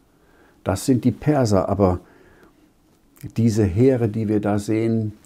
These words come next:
diese Völkerschaften, die sind entweder im Gefolge vom Antichristen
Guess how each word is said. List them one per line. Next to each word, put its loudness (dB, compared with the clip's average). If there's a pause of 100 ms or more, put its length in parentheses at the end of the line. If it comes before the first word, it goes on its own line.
(960)
diese -2
Völkerschaften, -2
die 0
sind -2
entweder 0 (220)
im 2
Gefolge 0
vom -6
Antichristen -6